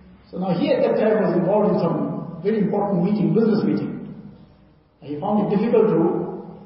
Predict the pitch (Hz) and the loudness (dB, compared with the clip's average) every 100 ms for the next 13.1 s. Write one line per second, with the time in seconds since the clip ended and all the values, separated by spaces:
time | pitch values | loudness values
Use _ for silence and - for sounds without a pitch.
0 | - - 175 226 208 208 196 170 180 180 | -20 -10 -2 2 4 4 2 2 2 0
1 | 190 185 170 165 - - - - - - | 0 0 -2 -2 -6 -12 -16 -18 -20 -20
2 | - _ _ _ _ _ _ _ 190 190 | -20 _ _ _ _ _ _ _ -8 -2
3 | 170 180 - - - - - - - - | -2 -2 -6 -12 -16 -18 -20 -20 -20 -20
4 | _ _ - 165 240 214 - - - - | _ _ -10 -4 -2 -2 -4 -8 -14 -18
5 | - - - - 226 214 220 285 339 349 | -20 -20 -14 -4 0 2 2 4 4 4
6 | - 196 - - - - - - - - | 4 4 2 0 0 -2 -6 -8 -12 -16
7 | - - - - 151 147 147 226 196 165 | -20 -20 -20 -14 -8 -8 0 4 4 4
8 | 190 190 156 147 - - 185 170 160 220 | 2 0 0 0 -2 -2 0 0 0 -2
9 | - 175 175 202 180 160 147 185 180 175 | -2 -2 -2 -4 -4 -4 -4 -4 -4 -6
10 | 160 175 170 165 180 175 175 - - - | -4 -4 -2 -2 0 -2 -4 -8 -14 -18
11 | - - - - - - _ _ - 147 | -20 -20 -20 -20 -20 -20 _ _ -18 -16
12 | 147 180 185 233 247 - 175 - 190 196 | -12 -10 -4 -2 2 2 2 0 2 2